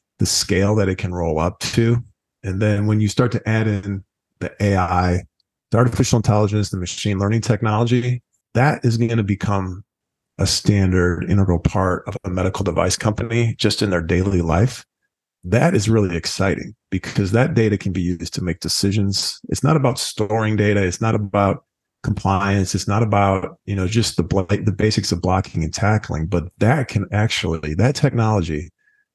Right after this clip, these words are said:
which we've been investing in for over five years now significantly, that technology is gonna make a big dent in how a company innovates and makes decisions and what they're able to bring to markets.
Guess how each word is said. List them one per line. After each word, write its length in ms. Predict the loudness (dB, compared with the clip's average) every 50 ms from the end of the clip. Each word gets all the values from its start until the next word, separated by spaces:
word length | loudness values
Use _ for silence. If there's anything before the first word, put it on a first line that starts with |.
| _ _ _ -8
which 100 | -2 2
we've 140 | 2 4 4
been 140 | 2 2 2
investing 520 | 0 2 2 2 0 0 0 -2 -4 -4
in 120 | -4 -6 -6
for 180 | -4 -2 -2
over 200 | 0 0 -2 -4 -6
five 340 | -4 -2 -2 -2 -2 -2
years 320 | -2 -2 -2 -2 -4 -4 -4
now 140 | -4 -4 -4
significantly, 1000 | -4 -6 -8 -8 -8 -6 -4 -4 -4 -4 -6 -6 -6 -8 -8 -8 -8 -10 -10 -12 _ _ _ _ _ _ _ _ _ _ -6
that 220 | 0 0 2 2 2
technology 720 | 0 0 0 2 2 2 4 4 2 2 2 0 0 0
is 120 | -2 -2
gonna 160 | -2 -4 -4 -4
make 200 | -4 -2 -2 -2
a 100 | -2 -2 -4 -8 -10 _ _ _ -2
big 380 | 0 2 2 2 0 -2 -2
dent 320 | 0 0 2 2 0 0 -2
in 120 | -2 -2
how 240 | 0 0 0 0 0
a 40 | -2
company 400 | -2 -2 -4 -4 -4 -4 -4 -2
innovates 460 | -2 -2 -2 0 0 -2 -2 -4 -8 -10
and 100 | -6 -2
makes 240 | -2 0 -2 -2 -4
decisions 520 | -6 -6 -2 0 0 0 0 -2 -2 -2
and 180 | -2 -2 -2 0 2
what 140 | 2 2 2
they're 200 | 2 0 0 2
able 180 | 2 2 2 0
to 80 | -2
bring 220 | -2 -2 -2 -2 -2
to 60 | -2
markets. 600 | -2 -2 -2 -2 -2 -2 -2 -4 -4 -6 -10